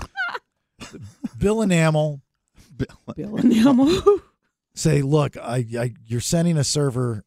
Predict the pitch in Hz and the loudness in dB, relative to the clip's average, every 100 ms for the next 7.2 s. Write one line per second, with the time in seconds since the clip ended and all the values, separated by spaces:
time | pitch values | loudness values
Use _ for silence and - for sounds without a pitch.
0 | _ 113 101 101 98 113 104 104 104 95 | _ -10 -6 -6 -8 -10 -10 -6 -6 -6
1 | 98 95 403 - _ _ _ 165 - _ | -6 -6 -8 -8 _ _ _ -18 -18 _
2 | - - 123 120 117 98 - - _ 113 | -20 -10 -6 -4 -4 -6 -12 -18 _ -14
3 | - - 117 - 139 131 123 95 _ 113 | -12 -12 -12 -6 -4 -2 -2 -4 _ -10
4 | 123 120 101 107 82 69 - - 294 - | -8 -8 -8 -8 -8 -10 -8 -6 -6 -8
5 | 113 220 - 131 151 170 - 180 147 131 | -12 -12 -8 -4 -2 -4 -2 -2 -2 -4
6 | 123 151 - 185 185 208 190 143 120 113 | -4 -6 -4 -4 -2 -2 -2 -2 -2 -4
7 | 110 | -6